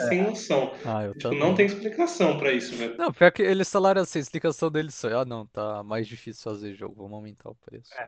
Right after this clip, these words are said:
Speaker 3: tá, o jogo tá melhorando, o preço vai ter que aumentar.
Speaker 1: Mano... a questão é, tipo, não faz sentido, tipo, esse argumento. Porque, tipo, na verdade tá ficando cada vez mais fácil de fazer jogo, na minha opinião, velho. Tipo, sei lá,
Speaker 2: É, pior
Speaker 1: mano.
Speaker 2: que é verdade.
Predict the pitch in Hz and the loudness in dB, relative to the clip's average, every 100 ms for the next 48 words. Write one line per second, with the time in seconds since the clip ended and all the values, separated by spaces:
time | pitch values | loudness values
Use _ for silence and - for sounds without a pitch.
0 | - - 117 117 123 123 _ 123 131 131 | -14 -18 -18 -16 -16 -16 _ -20 -16 -14
1 | - 127 120 120 120 117 113 120 127 131 | -4 -4 -2 -2 0 0 0 -4 -6 -8
2 | 120 127 - 131 - 123 254 240 - - | -8 -10 -6 -6 -2 2 4 4 2 -4
3 | - _ _ - 185 208 190 226 220 180 | -14 _ _ 4 6 6 4 6 8 6
4 | - - 156 156 185 190 180 202 185 - | 2 2 4 6 4 4 4 4 0 2
5 | 180 147 120 - - 139 135 147 135 131 | 0 0 -2 -6 0 4 6 4 4 2
6 | 123 - - 151 147 180 165 160 165 170 | -2 -4 0 2 4 4 4 4 4 4
7 | - 180 185 185 180 170 160 165 185 185 | 2 0 2 4 4 4 4 4 2 2
8 | 185 180 175 143 135 127 127 127 123 123 | 2 2 2 -2 -2 -2 -2 -2 -4 -4
9 | 127 123 117 110 113 - - - 160 175 | -4 -2 -2 -6 -8 -12 -16 -4 2 6
10 | 180 123 113 117 131 147 165 160 135 127 | 6 4 0 0 -2 0 -2 -2 -4 -4
11 | 123 | -8